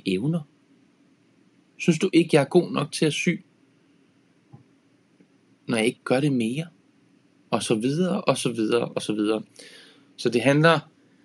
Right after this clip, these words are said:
for dig rigtig meget om den der bedømmelse, der kan komme udefra. Og her var et lille vers til dig også.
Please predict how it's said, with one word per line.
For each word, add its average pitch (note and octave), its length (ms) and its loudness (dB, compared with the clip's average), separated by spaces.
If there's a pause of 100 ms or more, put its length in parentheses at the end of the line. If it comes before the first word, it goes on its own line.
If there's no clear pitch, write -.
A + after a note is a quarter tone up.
(200)
for C#3 100 2
dig C3 240 4
rigtig C3+ 180 0
meget B2 120 2
om B2+ 80 0
den B2+ 120 0
der B2 60 2
bedømmelse, A#2 520 2
der G#2+ 80 -2
kan G#2 120 -2
komme A#2+ 260 0
udefra. A#2 440 -2 (340)
Og B2+ 140 -2
her F3+ 140 4
var D#3 100 4
et D3 60 2
lille D#3 200 2
vers C#3 200 2
til - 140 -2
dig A#2+ 220 0
også. - 280 -8